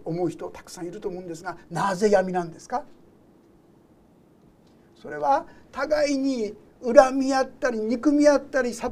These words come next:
き合ったり、敵対し合ったり、こういう世の中だから、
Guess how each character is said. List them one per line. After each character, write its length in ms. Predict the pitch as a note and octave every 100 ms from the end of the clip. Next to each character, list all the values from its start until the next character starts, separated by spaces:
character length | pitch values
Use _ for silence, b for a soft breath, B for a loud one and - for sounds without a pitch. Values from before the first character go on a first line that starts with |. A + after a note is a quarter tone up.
| C4+
き 160 | C4+ D#4
合 80 | D#4
っ 20 |
た 200 | D#4 D4+
り、 220 | C4+ E3+ - - _ _ b b
敵 220 | - F3+ -
対 240 | A#3+ A#3
し 180 | A#3+ C#4+
合 60 |
っ 60 | C#4+
た 120 | E4+
り、 160 | A#3 - - _ _ _ _ _ b b b b -
こ 380 | - E4+ F4+ F#4
う 40 |
い 200 | G4+ E4
う 40 |
世 160 | C4+ B3+
の 160 | D4+ E4
中 220 | D#4 A3
だ 80 | G3+
か 60 |
ら、 400 | G3+ A#3+ A#3 F3+